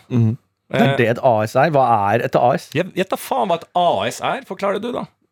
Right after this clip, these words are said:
Speaker 1: Nei, det er jo et selskap.
Speaker 2: Ja, en
Speaker 1: Det er jo ikke en
Speaker 2: bedrift.
Speaker 1: konto. Du har en konto til som du kan velge å ha en konto til det selskapet som du får penger inn på.
Speaker 2: Ja, selskap og selskap. For meg så er det jo bare meg som er i selskapet.
Speaker 1: Ja.
Speaker 2: Så akkurat så enkeltmannsforetakskontoen min er helt lik A S-en mitt.
Speaker 1: Ja.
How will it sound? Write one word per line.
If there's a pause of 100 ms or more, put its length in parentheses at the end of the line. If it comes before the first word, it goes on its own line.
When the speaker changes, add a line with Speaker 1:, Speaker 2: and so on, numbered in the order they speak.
Speaker 1:
Nei,
det
er
jo
et
selskap. (120)
Speaker 2:
Ja, (100)
en
Speaker 1:
Det
er
jo
ikke
en
Speaker 2:
bedrift.
Speaker 1:
konto.
Du
har
en
konto
til
som (320)
du
kan
velge
å
ha
en
konto
til
det
selskapet
som
du
får
penger
inn
på.
Speaker 2:
Ja,
selskap
og
selskap.
For
meg
så
er
det
jo
bare
meg
som
er
i
selskapet.
Speaker 1:
Ja.
Speaker 2:
Så
akkurat
så (580)
enkeltmannsforetakskontoen
min
er
helt
lik
A
S-en
mitt. (100)
Speaker 1:
Ja.